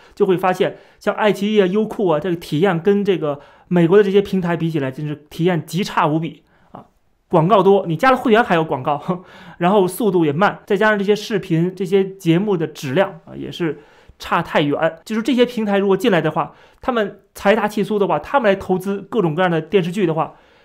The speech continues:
那真的没人会加什么爱奇艺、加什么优酷的会员了。但是我们再转念一想，这是不是资本的力量在阻碍欧美的资本进来呢？当然不是的。欧美的资本进来，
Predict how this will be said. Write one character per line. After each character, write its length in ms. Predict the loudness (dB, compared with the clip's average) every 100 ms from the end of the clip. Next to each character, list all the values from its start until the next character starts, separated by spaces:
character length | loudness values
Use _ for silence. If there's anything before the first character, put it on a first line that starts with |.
| _ _
那 80 |
真 180 | -4 -2
的 220 | 0 0 0
没 180 | 0 2
人 160 | 2
会 300 | 2 0 0 -4
加 220 | -2 -2
什 120 | -2
么 380 | -2 -2 -2 -4
爱 120 | -4 -4
奇 240 | -4 -4
艺、 60 | -2
加 160 | -2
什 120 | -4
么 120 | -4 -2
优 140 | -2
酷 160 | -2 -6
的 80 | -6
会 180 | -4 -2
员 140 | -2
了。 140 | -6 -10 _ 2
但 120 | 2
是 100 | 4
我 140 | 2
们 140 | 2 2
再 140 | 0
转 180 | 2 2
念 140 | 2
一 60 | -2
想， 320 | -4 -6 -8 -8
这 200 | -2 -2
是 200 | -2 -2
不 100 | -2
是 80 | -2
资 200 | -4 -6
本 140 | -2 -2
的 60 |
力 180 | -4 -4
量 240 | -2 -2 -2
在 120 | -4
阻 360 | -6 -6 -6 -2
碍 260 | 0 0 -2 -14 _ _ _
欧 180 | 4 4
美 160 | 2
的 100 | -2
资 140 | -8 -4
本 140 | -4
进 140 | 0 0
来 100 | 0
呢？ 100 | 0
当 160 | 0
然 140 | 0 -2
不 80 |
是 180 | -6 -10
的。 120 | -14 -16 _ _ _
欧 200 | 4 6
美 140 | 8 6
的 40 |
资 160 | 4 0
本 180 | 0
进 160 | 0 -2
来， 300 | -2 -2 -10